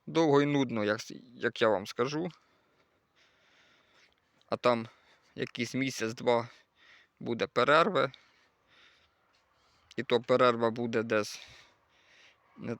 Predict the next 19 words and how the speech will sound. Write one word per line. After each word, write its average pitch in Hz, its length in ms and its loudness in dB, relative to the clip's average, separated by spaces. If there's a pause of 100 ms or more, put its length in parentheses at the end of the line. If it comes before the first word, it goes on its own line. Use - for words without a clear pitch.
(140)
ну, 147 80 -6
якби 120 300 4
не 117 120 4
така 113 240 0
довга, 135 420 0
тому 107 240 -6
що 113 220 -6
будемо 117 360 -6
підготовлятися 110 960 -4 (180)
на 123 80 -8
новий 117 280 -2
сезон. 143 540 -6 (1700)
Лютий 120 420 -2
у 113 60 -4
нас 110 280 -4
іде 110 300 0 (880)
там - 160 -10
чиста 120 360 -4
підготовка, 120 840 -4